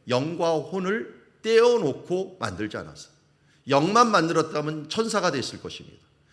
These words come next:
육만 만들었으면 짐승이 되었을 것입니다. 천사와 이 동물들을 모두 합쳐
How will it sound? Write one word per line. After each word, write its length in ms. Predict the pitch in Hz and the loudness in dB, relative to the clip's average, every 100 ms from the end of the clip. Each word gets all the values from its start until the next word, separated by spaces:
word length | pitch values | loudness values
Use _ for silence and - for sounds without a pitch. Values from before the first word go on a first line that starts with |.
| _ - | _ -2
육만 360 | 147 202 240 226 | 0 4 4 6
만들었으면 560 | 214 185 175 175 175 | 2 2 -2 -4 -8
짐승이 480 | - 143 170 220 233 | -6 -4 -2 -4 -2
되었을 320 | 151 113 107 | -4 -4 -10
것입니다. 360 | - - - _ _ _ _ _ _ - | -16 -18 -20 _ _ _ _ _ _ -10
천사와 880 | - 220 247 190 175 120 101 78 - - | -4 -4 -2 0 2 2 -2 -6 -16 -12
이 480 | 165 196 180 113 - - _ _ _ - | -4 -2 -2 -6 -10 -20 _ _ _ -4
동물들을 760 | 147 165 202 214 165 160 120 | 0 2 2 0 -2 -2 -4
모두 480 | 87 104 170 190 190 | -6 -4 -2 -2 -4
합쳐 720 | 180 - 220 - 196 196 185 | -8 -8 -8 -10 -6 -6 -6